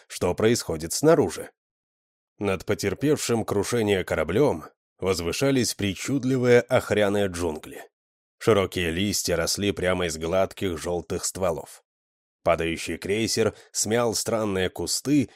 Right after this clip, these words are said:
с черно-желтыми цветами. Золотистая пыльца кружилась в металлическом блеске солнечных лучей. Непривычного вида птицы с перепончатыми крыльями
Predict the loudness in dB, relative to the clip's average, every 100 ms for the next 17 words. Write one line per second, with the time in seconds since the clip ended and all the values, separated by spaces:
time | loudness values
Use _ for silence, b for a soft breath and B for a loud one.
0 | b -10 -2 0 2 4 2 2 -2 -2
1 | -2 -2 -2 -2 -4 -6 -18 _ _ _
2 | _ _ _ -4 0 0 2 2 2 2
3 | 2 2 -2 2 2 2 -2 -2 0 2
4 | 2 0 2 2 2 0 -2 -2 -2 -2
5 | -2 -2 0 -2 0 -2 -2 -2 -4 -4
6 | -4 -4 -4 -8 -12 -20 _ _ _ _
7 | _ -4 -2 -2 -2 -2 -2 -2 -2 -2
8 | -2 -4 -6 -6 -2 -2 -2 B B 0
9 | 0 2 2 0 -4 -4 -4 0 2 2
10 | 4 4 2